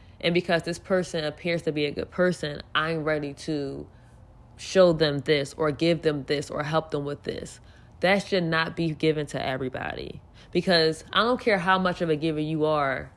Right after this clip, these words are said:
one hand always will wash the other. And we all should be willing to give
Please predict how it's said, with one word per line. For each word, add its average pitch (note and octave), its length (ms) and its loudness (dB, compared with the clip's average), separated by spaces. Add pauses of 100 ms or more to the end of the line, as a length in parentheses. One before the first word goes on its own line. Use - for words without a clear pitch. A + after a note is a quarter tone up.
(380)
one F#3+ 180 4
hand F#3+ 300 2
always D#3+ 340 4
will D3 120 4
wash C#3+ 280 2
the C3+ 140 -2
other. C3+ 480 -2 (1500)
And F3 260 6
we G3+ 140 4
all F3 260 4
should D#3+ 240 -2
be D3 460 -2 (920)
willing F#3+ 460 4
to F3+ 260 0
give E3+ 420 4